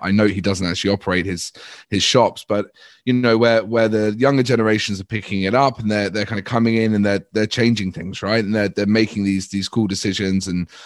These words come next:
they wanna do more and they wanna use more software and they wanna analyze their sites more and, and so on. But you've also got on the other side, I guess, uh, a little bit of, "Well, if it ain't broken,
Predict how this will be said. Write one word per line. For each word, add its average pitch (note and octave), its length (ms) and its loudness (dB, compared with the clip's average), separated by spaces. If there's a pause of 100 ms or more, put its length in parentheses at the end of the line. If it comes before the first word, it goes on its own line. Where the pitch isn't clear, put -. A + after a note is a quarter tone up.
(120)
they A2+ 140 2
wanna A2+ 280 4
do G#2 220 2
more G#2 340 2
and F#2+ 100 -2
they F#2+ 60 0
wanna A2+ 220 4
use A2 260 2
more G#2+ 140 -4
software G#2 680 0
and F#2+ 100 -2
they F#2 80 -2
wanna G#2+ 220 2
analyze G#2 520 0
their G2 140 -2
sites - 400 -6
more G2 240 -2
and, F2+ 240 -6
and F#2 120 -8
so A2 260 -2
on. F2+ 200 -6 (640)
But C3 240 2
you've B2+ 180 0
also D3 300 0
got C3 180 2
on A#2 120 4
the A2+ 100 0
other A#2 180 2
side, G#2 320 -2
I G2+ 80 -2
guess, G2+ 380 -4
uh, G2 160 -2
a G#2+ 40 -2
little A#2 220 2
bit A2 140 -2
of, G#2+ 280 -4
"Well, C3 520 2
if B2 220 -2
it D3 100 2
ain't D#3+ 240 0
broken, B2 520 0